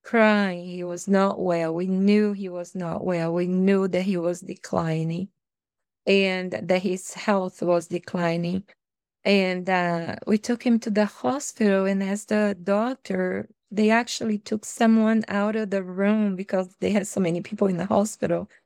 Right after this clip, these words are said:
They took somebody from the room to put Steven in, and as we transferred Steven from the wheelchair to the bed, he started laughing. And I told the doctor, I say, "It's hard." I, I say, "I know it's hard for you to believe that this child is very ill,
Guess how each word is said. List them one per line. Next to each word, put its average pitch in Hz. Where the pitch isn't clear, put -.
They 214
took 247
somebody 202
from 202
the 196
room 202
to 220
put 190
Steven 196
in, 202
and 202
as 208
we 214
transferred 202
Steven 233
from 202
the 185
wheelchair 196
to -
the 180
bed, 208
he 269
started 254
laughing. 220
And 226
I 233
told 247
the 254
doctor, 226
I 226
say, 254
"It's 254
hard." 226
I, 202
I 220
say, 214
"I 214
know 214
it's 269
hard 226
for -
you 208
to 208
believe 202
that 202
this 208
child 220
is 208
very 214
ill, 208